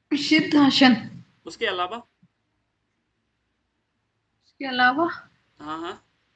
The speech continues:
Speaker 1: पता नहीं।
Speaker 2: आपको ऑप्शन में देता हूँ। जल धारणा, पृथ्वी धारणा,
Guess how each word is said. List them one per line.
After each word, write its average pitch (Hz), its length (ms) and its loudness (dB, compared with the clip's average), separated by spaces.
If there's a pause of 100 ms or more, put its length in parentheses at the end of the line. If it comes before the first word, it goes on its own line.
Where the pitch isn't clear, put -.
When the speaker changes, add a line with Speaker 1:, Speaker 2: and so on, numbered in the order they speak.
(1300)
Speaker 1:
पता 247 260 -4
नहीं। 254 200 -4 (880)
Speaker 2:
आपको 160 260 -10
ऑप्शन 160 260 -10
में 143 120 -12
देता - 200 -16
हूँ। - 100 -20 (1300)
जल 190 220 -8
धारणा, 196 340 -8 (1120)
पृथ्वी 175 300 -12
धारणा, 170 340 -8